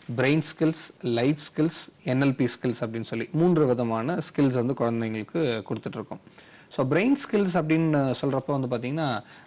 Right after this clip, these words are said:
அஹ், மெமரி, நினைவாற்றல், கான்சென்ட்ரேஷன், எண்ணங்களை வந்து ஒருமுகப்படுத்துறது, லிசனிங் ஸ்கில்ஸ், விஷுவலைசேஷன், இமேஜினேஷன், கிரியேட்டிவிட்டி, இதெல்லாமே வந்து பிரெயினோட ஸ்கில்ஸ் அப்படின்னு சொல்லலாம்.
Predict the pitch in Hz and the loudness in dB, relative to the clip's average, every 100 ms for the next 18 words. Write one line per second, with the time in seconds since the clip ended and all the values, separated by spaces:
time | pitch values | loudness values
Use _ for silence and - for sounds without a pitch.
0 | - 117 110 120 131 127 120 - _ - | -8 -6 -2 2 2 2 0 -6 _ -20
1 | _ 127 135 139 131 113 - - - - | _ 0 2 4 2 0 -6 -12 -16 -20
2 | _ - 147 170 190 190 160 131 117 123 | _ -4 0 0 0 0 0 0 -2 -6
3 | - - 135 170 190 175 143 123 139 175 | -8 -4 0 2 2 2 2 2 2 4
4 | 139 117 135 143 135 127 117 110 - 110 | 4 4 4 4 2 0 -2 -6 -8 -10
5 | - - - - - - 131 147 165 190 | -12 -16 -20 -20 -20 -4 2 2 4 4
6 | 170 - 127 117 - - - _ - - | 4 0 -4 -4 -6 -12 -16 _ -20 -20
7 | - 123 131 147 175 151 135 110 - 113 | -10 0 2 4 4 4 0 -6 -8 -12
8 | - - 135 147 160 139 127 113 - 117 | -12 -6 -2 0 0 0 0 -2 -6 -12
9 | - - 143 160 160 127 113 120 - 151 | -12 -2 2 4 2 -2 -4 -8 -4 0
10 | 175 185 196 160 180 165 139 151 175 143 | 0 0 0 0 0 2 2 4 2 2
11 | 143 170 - 139 135 123 117 113 - 110 | 0 -2 -2 0 0 -2 -4 -6 -8 -12